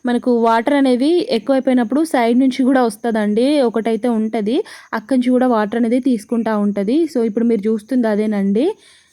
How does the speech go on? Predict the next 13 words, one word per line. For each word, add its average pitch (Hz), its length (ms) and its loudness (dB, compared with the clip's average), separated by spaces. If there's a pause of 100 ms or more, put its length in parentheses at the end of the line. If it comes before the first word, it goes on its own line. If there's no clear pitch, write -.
(640)
So 226 160 0
లాస్ట్కి 240 460 0
వాష్ 240 300 2
అయిపోయిందండి. 240 1040 0 (340)
After 220 240 -6
ఫార్టీ 226 320 -2
ఎయిట్ 240 180 0
మినిట్స్ 226 360 0
తర్వాత 226 400 0
అయితే 220 200 0
నేను 269 160 2
చూపిస్తున్నాను 220 720 -2
ఇక్కడ. 214 340 -4